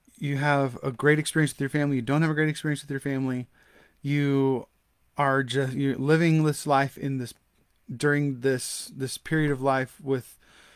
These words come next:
with all the worries and the fears around covid and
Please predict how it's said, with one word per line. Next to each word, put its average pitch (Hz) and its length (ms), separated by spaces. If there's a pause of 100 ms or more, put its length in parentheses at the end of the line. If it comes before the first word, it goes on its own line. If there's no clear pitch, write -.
(320)
with 143 180
all 147 220
the 147 100
worries 143 400
and 135 120
the 127 60
fears 143 440
around 135 300
covid 156 640 (340)
and 127 560